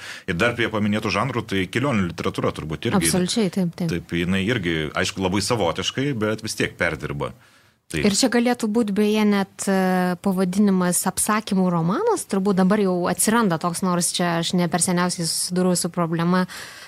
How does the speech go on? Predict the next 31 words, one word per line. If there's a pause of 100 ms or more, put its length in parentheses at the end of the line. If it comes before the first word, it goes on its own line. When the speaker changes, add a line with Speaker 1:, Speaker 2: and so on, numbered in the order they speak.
(160)
Speaker 2:
a,
kai
reikėjo
šitą
lietuviškai,
beje,
jau (140)
gan
dažną
sutinkamą
po-,
įvardyjimą
apsakymų
romanas
išversti
į
anglų
kalbą,
paaiškėjo,
kad
anglakalbė (560)
terminija,
jinai
nelabai
turi (720)
tokios
sąvokos
ir
matyt
nelabai
susiduria,